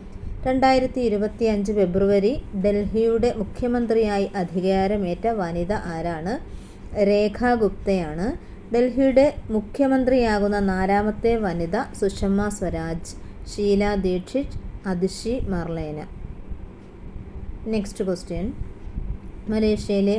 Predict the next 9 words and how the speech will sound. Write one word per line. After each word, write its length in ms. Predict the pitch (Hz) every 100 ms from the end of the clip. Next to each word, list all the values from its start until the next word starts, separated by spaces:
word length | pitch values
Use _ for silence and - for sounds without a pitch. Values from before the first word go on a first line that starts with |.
| 202
ക്വാലാലംപൂരിൽ 1000 | 202 196 196 196 214 208 196 185 190 208
നടന്ന 360 | 185 165 160 190 285 - - - 247
under 320 | 254 254 277 -
നയൻറ്റീൻ, 540 | 214 185 185 196 220 262 - - - - - -
ഏഹ്, 400 | 185 185 180 180 -
വനിതാ 400 | 202 196 196 214
ടി 220 | 214 208 202
ട്വൻ്റി 380 | 208 220 214 226
ക്രിക്കറ്റ് 580 | 208 185 - 214 220